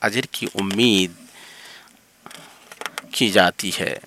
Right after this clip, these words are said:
اسلامی مبارک شریعت میں اس مقصد کے لیے کچھ کارروائیاں آئی ہوئی ہیں۔ مثلاً مصائب اور مالی و اقتصادی مسائل سے نمٹنے کے لیے ایسی ربانی ہدایت آئی ہیں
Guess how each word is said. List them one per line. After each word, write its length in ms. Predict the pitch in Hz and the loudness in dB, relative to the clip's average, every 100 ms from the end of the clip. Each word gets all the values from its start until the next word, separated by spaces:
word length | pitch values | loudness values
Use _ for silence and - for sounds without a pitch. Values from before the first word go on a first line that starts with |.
| - - - - - - | -20 -18 -18 -18 -14 2
اسلامی 480 | 120 135 127 127 123 | 6 10 12 12 8
مبارک 460 | 113 127 127 120 | 8 12 12 12
شریعت 520 | - 120 123 147 - | 8 6 4 2 0
میں 300 | 98 87 85 - - _ _ - | -2 -2 -2 -10 -20 _ _ -2
اس 220 | 143 - | 6 6
مقصد 440 | 127 127 - 160 147 | 8 6 4 2 0
کے 200 | - 151 | 2 4
لیے 300 | 151 156 170 - - _ | 4 2 0 -2 -20 _
کچھ 220 | - - - | 0 0 6
کارروائیاں 800 | 123 127 113 101 104 127 104 - | 8 10 8 8 8 8 6 6
آئی 360 | 95 95 120 107 104 | 6 6 4 0 0
ہوئی 400 | 95 113 123 98 | 0 4 4 2
ہیں۔ 180 | 92 98 - - | -4 -6 -16 -2
مثلاً 340 | 123 - 110 98 | 2 4 4 4
مصائب 540 | 95 - 123 107 98 | 6 8 10 8 6
اور 160 | 98 101 | 4 4
مالی 400 | 98 104 104 98 | 6 6 4 2
و 40 | |
اقتصادی 540 | 92 104 - 107 95 95 | -2 0 4 6 4 4
مسائل 460 | 92 - 107 92 | 2 6 6 6
سے 260 | 90 - 98 | 2 2 2
نمٹنے 500 | 98 104 - 101 101 | 0 0 0 -2 -2
کے 120 | - 98 | -4 -8
لیے 280 | 113 110 - | -6 -4 2
ایسی 380 | 135 139 - 104 | 4 4 4 4
ربانی 440 | 98 95 104 92 92 | 4 6 6 4 -2
ہدایت 460 | 90 104 98 95 - | 4 4 4 0 6
آئی 380 | 101 101 127 | 6 8 4
ہیں 140 | 120 | 2